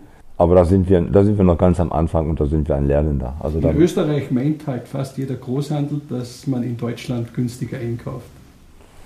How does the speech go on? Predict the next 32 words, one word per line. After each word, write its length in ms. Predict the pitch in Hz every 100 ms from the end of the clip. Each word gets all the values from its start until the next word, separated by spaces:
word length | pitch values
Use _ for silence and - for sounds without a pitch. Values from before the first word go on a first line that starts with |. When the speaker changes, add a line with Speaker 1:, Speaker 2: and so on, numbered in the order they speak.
| - - -
Speaker 1:
Oh, 140 | 85
das, 400 | 80 - - -
das 240 | 98 90 -
weiß 280 | 92 151
ich 300 | 90 - 160
nicht. 280 | 127 165 -
Das, 160 | 98 95
dann 160 | 107
sollten 260 | 90 120 120
wir 120 | 110
sehr, 140 | 107 117
sehr 100 | 117
viel 160 | 135
Erfolg 360 | 120 117 139 151
haben. 280 | 90 80 160 -
Speaker 2:
Ich 80 | 165
muss 240 | 175 214
sagen, 320 | - 139 180 175 -
ich 140 | 139
danke 320 | 117 147 190 - - - - _
Ihnen 220 | - 131 117
recht 220 | 135 - -
herzlich, 380 | 120 - 160 -
dass 200 | 135 117
Sie 80 | 127
sich 280 | - 120 -
so 200 | - 131
geöffnet 520 | 143 - - 160 156
haben 200 | 143 147
für 120 | -
den 120 | 127
Installateur 540 | 139 - 120 110 113